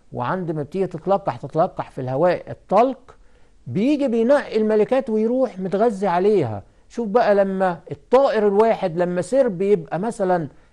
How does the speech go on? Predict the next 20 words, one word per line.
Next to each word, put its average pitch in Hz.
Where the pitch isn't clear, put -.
آه، 151
تلات 233
آلاف 220
طائر 226
أو 170
خمس 220
آلاف 202
طائر، 214
لما 156
كل 269
طائر 240
واحد 208
بس 226
يتغذى 160
أو 131
ياكل 208
أو 160
يلتهم 165
سبعين 190
نحلة، 262